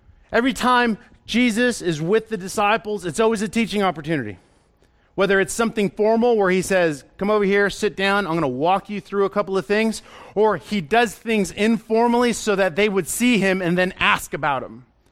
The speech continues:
There's always an opportunity. But he teaches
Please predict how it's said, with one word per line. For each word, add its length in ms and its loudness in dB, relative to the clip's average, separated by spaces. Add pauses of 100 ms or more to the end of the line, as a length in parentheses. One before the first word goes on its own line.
(420)
There's 160 -2
always 240 2
an 80 0
opportunity. 720 -2 (1600)
But 100 0
he 80 0
teaches 720 0